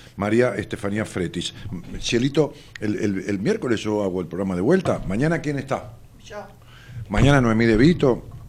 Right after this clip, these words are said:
Speaker 1: especialista en parejas, eh, este, es licenciada en psicología, por supuesto, docente universitaria y, y también, este, hace constelaciones familiares. Puedes hablar con ella de esto o puedes hablar conmigo el miércoles. Pero brujería no,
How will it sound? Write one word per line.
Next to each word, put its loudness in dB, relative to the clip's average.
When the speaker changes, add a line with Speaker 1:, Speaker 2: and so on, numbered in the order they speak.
Speaker 1:
especialista -4
en 0
parejas, 2
eh, -2
este, -4
es -12
licenciada 0
en 0
psicología, 2
por -6
supuesto, -4
docente 4
universitaria 4
y, -2
y -2
también, 2
este, -2
hace -6
constelaciones -4
familiares. -6
Puedes 0
hablar 2
con 2
ella 6
de 6
esto 0
o -6
puedes 2
hablar 4
conmigo 2
el 2
miércoles. -4
Pero -2
brujería 2
no, -4